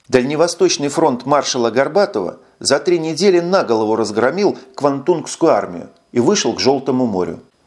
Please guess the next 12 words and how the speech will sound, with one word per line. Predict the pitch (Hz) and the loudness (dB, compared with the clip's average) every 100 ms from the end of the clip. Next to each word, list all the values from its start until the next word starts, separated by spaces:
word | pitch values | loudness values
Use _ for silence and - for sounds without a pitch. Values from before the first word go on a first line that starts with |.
| _ _ _ _ | _ _ _ _
После | 156 175 156 | 2 2 2
чего | 156 165 175 190 | 0 2 4 2
произошло | 120 120 127 135 175 180 | 2 2 2 0 2 0
не | 151 | 0
менее | 160 180 160 143 | -4 -2 0 0
молниеносное | 139 139 139 160 190 - 127 | 2 0 0 0 0 0 0
освобождение | 110 123 120 127 131 160 156 143 | 0 0 0 0 0 -4 -4 -4
Кореи. | 139 139 120 87 76 - _ _ _ _ _ | -2 -2 0 -2 -4 -10 _ _ _ _ _
А | - | -2
потом | - 220 - 190 131 - - _ | 0 0 2 2 2 -6 -20 _
император | 123 120 127 151 165 143 120 | -2 0 2 2 2 0 -6
Хирохита, | - 131 131 - 202 - | -2 0 0 -2 -4 -4